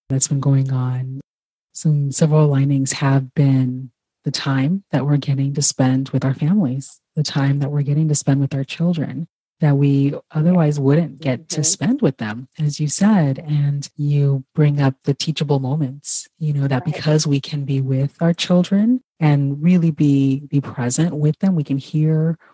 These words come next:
Speaker 1: what they're talking about. We can hear the questions they're asking. We can see the struggles that they're going through.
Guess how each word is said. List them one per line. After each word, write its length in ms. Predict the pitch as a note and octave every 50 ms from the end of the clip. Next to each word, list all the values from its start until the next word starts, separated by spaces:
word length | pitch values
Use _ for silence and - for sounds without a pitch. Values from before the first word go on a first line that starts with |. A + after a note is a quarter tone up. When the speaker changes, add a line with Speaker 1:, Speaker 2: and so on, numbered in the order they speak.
| _ _ -
Speaker 1:
what 200 | D3+ C#3+ C3+ -
they're 340 | C#3 C3+ C3 C3 B2+ B2 -
talking 400 | - - C#3 C#3 - - F3+ F3+ F3+
about. 500 | F3+ E3+ F#3 F3+ F3+ F3+ F#3 F#3 F#3+ E3
We 120 | D3+ D#3
can 140 | - - C#3
hear 340 | B2+ - - - D#3+ D#3 D#3+
the 480 | D3+ - C#3+ C#3 B2+ B2 A#2 - - _ -
questions 580 | - - C3+ C3 - - - D#3+ E3 D#3+ D3+
they're 100 | - E3+
asking. 680 | - D3 D3+ D#3+ D3+ - - - E3 E3 E3 E3 E3 E3+
We 140 | D#3+ C#3+ C#3
can 180 | - - C#3
see 460 | C3+ - - - - C#3+ C#3+ C#3+ D3 D3
the 260 | C#3+ C#3+ C3+ C3 C3 -
struggles 720 | - - - C#3+ C#3 C#3 E3 E3 E3 E3+ E3+ D#3+ - - -
that 140 | - C#3+ -
they're 140 | D3 C#3+
going 400 | C3+ - C#3+ C#3 C#3+ C#3+ D3 D3+
through. 580 | D3 - E3+ E3+ E3+ E3+ E3+ E3+ E3+ F3 F3 E3+